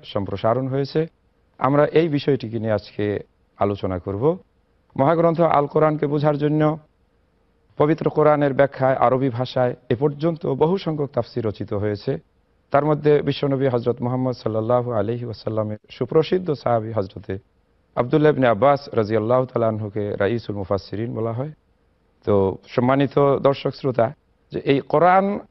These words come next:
তাফসির এ পর্যন্ত আমাদের কাছে কিভাবে আসলো এবং আরবি ভাষায় কি কি সুপ্রসিদ্ধ তাফসির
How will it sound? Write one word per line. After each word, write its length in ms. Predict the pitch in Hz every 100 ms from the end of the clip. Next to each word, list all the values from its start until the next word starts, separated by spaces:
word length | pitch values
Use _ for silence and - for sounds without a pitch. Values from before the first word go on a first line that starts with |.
| _ _ -
তাফসির 600 | 151 - - 208 127 -
এ 80 | 180
পর্যন্ত 420 | 196 175 170 156
আমাদের 400 | 135 123 113 110
কাছে 460 | 101 - - 95 - _ -
কিভাবে 340 | 180 165 139 -
আসলো 640 | 113 110 - 127 127 113 - _
এবং 220 | - 127 123
আরবি 320 | 135 156 160
ভাষায় 300 | 143 139 127
কি 140 | 123
কি 120 | 117
সুপ্রসিদ্ধ 520 | 107 101 113 - 160 151
তাফসির 520 | 131 - - 120